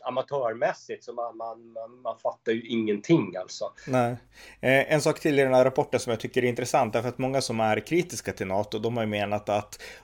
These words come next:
Speaker 2: går man med i nato så bygger man inget eget försvar, utan då vill man freerida. Sen har vi Sverige som inte är med i nato och ändå inte bygger något försvar.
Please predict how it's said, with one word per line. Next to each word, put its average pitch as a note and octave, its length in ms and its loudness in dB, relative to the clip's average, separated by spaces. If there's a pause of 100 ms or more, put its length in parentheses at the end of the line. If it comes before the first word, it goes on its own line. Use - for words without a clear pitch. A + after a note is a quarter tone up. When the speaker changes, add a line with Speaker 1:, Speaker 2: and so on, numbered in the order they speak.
Speaker 2:
går B2+ 160 -2
man C3+ 180 0
med C#3 100 0
i C#3 40 0
nato C#3 380 2
så A#2+ 140 -2
bygger A2 280 -2
man G#2+ 180 0
inget G2+ 220 -4
eget F#2+ 240 0
försvar, D3+ 460 2
utan A#2+ 300 0
då G#2 60 -2
vill G2+ 160 0
man F#2+ 140 -2
freerida. C3 800 4
Sen A2+ 140 -4
har A2+ 80 -2
vi A#2 60 -4
Sverige A#2+ 420 2
som G#2+ 200 -4
inte A2 200 -4
är - 20 2
med B2 100 2
i B2+ 40 2
nato B2 280 2
och G#2 60 0
ändå G#2+ 140 -2
inte A2+ 160 -4
bygger C#3 220 0
något B2+ 160 -6
försvar. C3+ 340 2